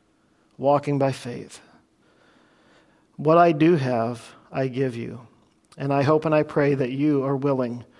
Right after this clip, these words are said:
to give to others that which has been given to you." Lord Jesus, we thank you, we bless you, we love you. And we ask you this morning, Lord, to fill us with faith.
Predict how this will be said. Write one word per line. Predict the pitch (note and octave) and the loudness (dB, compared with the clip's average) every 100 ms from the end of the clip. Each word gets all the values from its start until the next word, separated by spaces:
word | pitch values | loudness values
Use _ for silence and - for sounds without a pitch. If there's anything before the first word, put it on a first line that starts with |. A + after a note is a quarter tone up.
| - - _ - | -20 -20 _ -14
to | |
give | C#3 C3 E3+ F3+ | -10 0 0 0
to | F3 | -4
others | - G3 C3+ G#2 A2 - _ _ - | 0 0 0 -10 -14 -20 _ _ -10
that | C#3 D#3 C#3+ - | 0 2 2 -2
which | C3 B2+ | -12 -10
has | B2+ | -14
been | - B2+ | -12 -12
given | B2 C3 G#2 A#2 _ _ | -10 -12 -12 -20 _ _
to | - | -20
you." | A2+ G#2+ A#2 _ _ _ _ _ - - D3+ | -20 -20 -20 _ _ _ _ _ -20 -16 -2
Lord | D3 D3 | 0 2
Jesus, | D3 C#3+ C#3+ - | 0 -2 -2 -6
we | C3 | -8
thank | - D#3 D#3+ - | -2 0 0 -2
you, | F3+ E3 - | -4 -4 -6
we | C#3+ | -6
bless | C3+ C#3 C#3 - | -2 0 0 -2
you, | D#3 D3 | -4 -4
we | D#3+ D3 | -6 -6
love | C#3 A#2+ | -6 -8
you. | A#2+ B2 A#2+ _ _ _ - - - - - - | -12 -14 -16 _ _ _ -20 -20 -20 -20 -20 -8
And | C#3 C#3+ | -4 -2
we | C#3+ C#3 | 0 2
ask | D#3 D#3 - | 2 2 -4
you | E3 | -6
this | D#3 D#3 - | -4 -4 -6
morning, | C#3 C3 B2 | -8 -6 -8
Lord, | A#2+ A#2+ A#2 - _ | -10 -10 -12 -20 _
to | C#3+ | -8
fill | - - F3 G3+ | -8 -12 -6 0
us | G3 F3+ - - - - | 2 0 -4 -12 -14 -18
with | D3+ C#3 | -10 -10
faith. | - - C3+ A#2+ - - - | -10 -16 -14 -14 -18 -20 -20